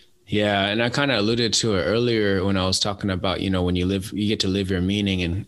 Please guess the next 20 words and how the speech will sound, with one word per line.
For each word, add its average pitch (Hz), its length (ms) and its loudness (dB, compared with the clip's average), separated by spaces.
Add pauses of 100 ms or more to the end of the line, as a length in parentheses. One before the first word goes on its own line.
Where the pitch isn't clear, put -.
and 87 380 0
it 92 140 -2
aligns 92 440 0
with 87 200 -4
what 95 260 0
you 87 240 -4
get - 220 -4
to 90 100 0
do. 87 480 -2
And 98 100 0
I 98 60 0
guess 98 240 0
I 110 80 0
get 87 360 -2
to 98 120 -2
do 101 260 0
every 82 240 0
day, 82 240 0
right? 85 400 -2
Um, 85 320 -2